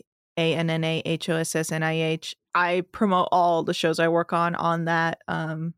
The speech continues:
Twitter page. So you'll see I'm just constantly posting about the shows that I'm working on.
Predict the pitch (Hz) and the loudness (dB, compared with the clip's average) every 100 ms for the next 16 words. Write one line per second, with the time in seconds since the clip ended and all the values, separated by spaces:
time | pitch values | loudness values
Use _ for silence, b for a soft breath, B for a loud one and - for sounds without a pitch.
0 | _ _ _ _ - 180 175 185 _ - | _ _ _ _ 0 2 2 -2 _ 0
1 | 175 175 175 - 156 160 - 160 165 - | 2 2 -2 -2 -2 -2 -2 -4 -6 -6
2 | 160 156 - - - - - - 180 214 | -8 -6 -8 -6 -6 -4 -6 -8 0 2
3 | 208 208 202 190 190 190 180 175 175 | 2 2 0 0 0 0 2 2 0